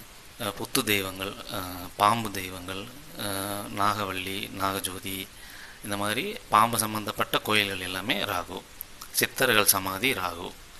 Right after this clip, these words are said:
ராகுவோட நோய்கள் அப்படின்னு பார்த்தா தோல், நரம்பு, கேன்சர், இது எல்லாமே ராகு. அடுத்து தொழில்கள்னு பார்த்தா ஆட்டோமொபைல், எலக்ட்ரிக்கல், எலக்ட்ரானிக்ஸ், நியூ டெக்னாலஜி இருக்கிற எல்லா இண்டஸ்ட்ரியுமே,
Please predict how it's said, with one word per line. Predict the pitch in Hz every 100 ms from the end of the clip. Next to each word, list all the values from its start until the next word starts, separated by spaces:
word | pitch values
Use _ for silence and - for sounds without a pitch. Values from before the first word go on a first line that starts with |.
| - - - - - - - -
ராகுவோட | 120 135 147 139 131
நோய்கள் | 123 127 123 123
அப்படின்னு | - 104 104 101 101
பார்த்தா | 98 - 151 -
தோல், | 104 101 120 - - - - - -
நரம்பு, | 104 101 104 101 95 - - - - - -
கேன்சர், | 104 107 - 98 - - -
இது | 120
எல்லாமே | 113 98 98 127
ராகு. | 104 87 101 - - - - - - - - - - - - -
அடுத்து | - 131 143 -
தொழில்கள்னு | 123 135 127 123 117
பார்த்தா | 117 101 104 117 - - - -
ஆட்டோமொபைல், | 104 101 98 95 92 92 - - - - - - -
எலக்ட்ரிக்கல், | 104 - 101 98
எலக்ட்ரானிக்ஸ், | 92 95 92 90 101 - - - - - -
நியூ | 110 120
டெக்னாலஜி | 113 101 113 110 107
இருக்கிற | 98 95 - 117
எல்லா | 95 95 101 104
இண்டஸ்ட்ரியுமே, | 98 95 95 - 98 87 95